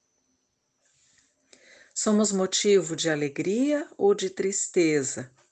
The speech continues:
para quem nos lidera? Deixemos que o Senhor faça a sua obra em nossas vidas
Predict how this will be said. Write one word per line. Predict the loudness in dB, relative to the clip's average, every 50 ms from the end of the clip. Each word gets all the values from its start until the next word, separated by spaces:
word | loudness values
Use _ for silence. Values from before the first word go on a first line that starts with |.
| _ -18 -10 -4
para | -4 -2 -2 -4 -6
quem | -10 -12 -10 -8
nos | -6 -6 -6 -6 -6
lidera? | -4 -4 -6 -4 -2 -2 0 0 -2 -4 -8 -12 -20 -20 _ _ _ _ _ _ _ _ _ _ _ _ _ _ _ _ _ _ _ _ _ _ _ _ _ _ _ _ _ _ _ _ _ _ _ _ _ _ _ _ _ _ -20 _ _ _ _ _ _ _ _ _ -4
Deixemos | -2 0 0 0 2 2 2 0 0 -2 -4 -4
que | 0 0
o | 0
Senhor | 0 0 -4 -4 -6 -6 -8 -6 -4 -2 0 0 0 -2
faça | -6 -10 -8 -6 -6 -4 -4 -6 -6 -6
a | -6
sua | -4 -4 -4 -4 -2 0 0 2
obra | 2 0 0 -2 -2 -4
em | -6 -6
nossas | -6 -8 -6 -6 -6 -4 -6 -6 -8
vidas | -8 -8 -8 -8 -10 -10 -10 -10 -10 -12 -12